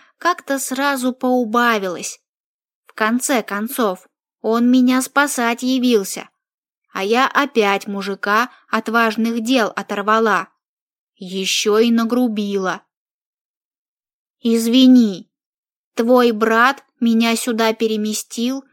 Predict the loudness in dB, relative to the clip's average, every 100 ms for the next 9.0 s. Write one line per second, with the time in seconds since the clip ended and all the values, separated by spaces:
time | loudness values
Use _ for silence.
0 | _ -4 0 2 4 4 4 2 4 2
1 | 0 -8 -12 _ _ _ _ _ _ _
2 | -2 2 2 2 -2 -12 -4 2 4 4
3 | 0 -8 -10 -2 2 4 2 -2 -8 _
4 | _ _ _ _ _ _ _ _ _ _
5 | _ _ _ _ -10 -2 0 0 -2 -4
6 | -4 -2 -2 0 0 0 0 -2 -2 0
7 | 0 -2 -2 -2 0 0 -2 -8 -6 -2
8 | 0 0 0 0 0 -2 -6 -10 -14